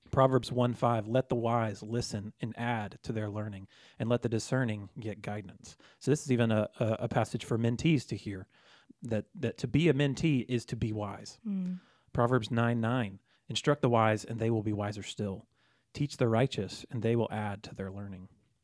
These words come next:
Speaker 1: Proverbs thirteen twenty, "Walk with the wise and become wise, for a companion of fools suffers harm." And so, again, another admonition to mentees. When you're walking alongside the road, who's the guy you're walking next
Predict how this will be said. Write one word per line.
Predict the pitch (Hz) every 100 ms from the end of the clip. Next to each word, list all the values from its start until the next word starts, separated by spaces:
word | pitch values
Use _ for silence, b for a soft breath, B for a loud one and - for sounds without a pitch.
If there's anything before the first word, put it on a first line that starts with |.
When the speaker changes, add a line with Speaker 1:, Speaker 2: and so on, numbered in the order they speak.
| _ _ _ _ _ -
Speaker 1:
Proverbs | 143 123 117
thirteen | - 127 - 143 117
twenty, | 127 139 107 b b b
"Walk | - 117 139
with | 139
the | 139
wise | 113 110 104 107 - -
and | 127
become | 110 - 113
wise, | 101 107 101 87 - b b b
for | - 107
a |
companion | - 117 - 127 131 127
of | 113 110
fools | - 131 110 95 92 -
suffers | - - 107 107
harm." | - 110 98 - - b b b -
And |
so, | - 117 101 - _
again, | 117 120 120 101
another | 117 113 113 117 110 107 b b -
admonition | 117 117 117 120 113 101 104
to | 117
mentees. | 104 113 110 139 120 101 - b b b _
When | 117 117
you're | 113
walking | 113 123 -
alongside | 117 120 117 117 123 113
the |
road, | 107 127 113 104 - _ _ -
who's | 131 123
the | 117
guy | 117 117
you're | 110
walking | 104 101 -
next | 101 -